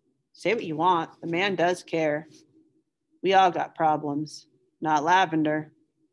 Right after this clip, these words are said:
"No, I guess not," Bowker said. "Do me a favor, though." "Shut up?" "That's a smart Indian. Shut up." Shrugging, Kiowa pulled off his boots.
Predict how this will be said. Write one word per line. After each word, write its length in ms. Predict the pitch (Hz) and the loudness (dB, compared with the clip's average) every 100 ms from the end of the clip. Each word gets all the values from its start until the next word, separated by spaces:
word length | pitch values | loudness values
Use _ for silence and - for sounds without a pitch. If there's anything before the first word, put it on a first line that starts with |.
| _ - | _ -8
"No, 160 | 151 | -4
I 80 | 156 | -4
guess 260 | 170 165 - | -4 -4 -2
not," 240 | 165 160 | -2 0
Bowker 300 | 147 143 151 | -4 -4 -8
said. 340 | - 143 147 - _ _ | -8 -6 -6 -10 _ _
"Do 100 | 208 | -6
me 120 | 202 | -4
a 40 | 180 | -4
favor, 340 | 165 160 156 | -2 -4 -4
though." 360 | 147 151 147 - _ _ _ _ _ | -6 -8 -8 -12 _ _ _ _ _
"Shut 260 | - - 180 | -10 -2 4
up?" 320 | 202 220 - _ _ _ _ _ _ _ _ _ _ _ _ - | 4 2 -8 _ _ _ _ _ _ _ _ _ _ _ _ -4
"That's 240 | 170 170 | -2 -4
a 20 | |
smart 320 | 156 147 147 147 | -8 -6 -4 -4
Indian. 460 | 143 143 139 147 _ _ | -4 -4 -6 -8 _ _
Shut 260 | - 175 | -4 0
up." 240 | 151 139 - _ _ _ _ _ _ _ _ _ _ _ _ _ _ _ _ _ _ _ _ _ _ _ _ | 0 -2 -6 _ _ _ _ _ _ _ _ _ _ _ _ _ _ _ _ _ _ _ _ _ _ _ _
Shrugging, 480 | - 254 240 226 226 | -6 2 2 2 -2
Kiowa 340 | 226 240 202 180 | 0 2 2 0
pulled 240 | 185 160 | 0 2
off 160 | 156 165 | 2 0
his 120 | - | -6
boots. 440 | 147 143 - - | -6 -6 -10 -18